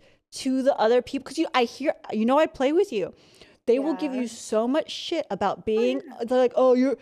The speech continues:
Speaker 1: you're not really playing. I bet your boyfriend's playing," or, like, give you shit about being a girl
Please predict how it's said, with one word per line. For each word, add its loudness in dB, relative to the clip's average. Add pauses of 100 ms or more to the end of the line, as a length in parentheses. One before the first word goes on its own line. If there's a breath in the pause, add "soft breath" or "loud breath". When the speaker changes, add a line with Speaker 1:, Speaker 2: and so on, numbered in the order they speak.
(140 loud breath)
Speaker 1:
you're 2
not 2
really 0
playing. 2
I 2
bet -2
your -4
boyfriend's 0
playing," 0
or, 0
like, -2
give -8
you -6
shit -6
about -2
being -2
a -4
girl 0